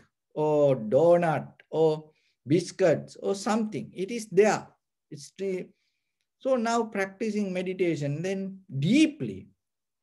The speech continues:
that it's, it's natural. It's deeply the desire come after meditation. You know, I going to have a tea and I going to have a, this cake or something like that. See, you feel so calm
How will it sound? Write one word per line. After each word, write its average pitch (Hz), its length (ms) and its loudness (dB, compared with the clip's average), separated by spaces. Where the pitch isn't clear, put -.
that 151 160 -6
it's, 165 200 -10
it's 214 200 -12
natural. 233 500 -2
It's 151 200 -10
deeply 196 540 -2
the 160 140 -2
desire 151 560 -2
come 139 260 -8
after 156 440 -2
meditation. 143 840 -4
You 113 80 -14
know, 131 140 -6
I 131 160 -2
going 143 320 -2
to 127 100 -2
have 131 260 2
a 117 60 -2
tea 139 520 -2
and 117 300 -4
I 113 160 -4
going 131 300 -4
to 120 80 -6
have 127 340 -2
a, 123 100 -2
this 120 300 -10
cake 139 460 -2
or 135 240 -4
something 214 420 -6
like 185 320 -8
that. - 200 -14
See, - 320 -8
you 240 300 0
feel 302 380 0
so 220 240 -2
calm 254 640 -2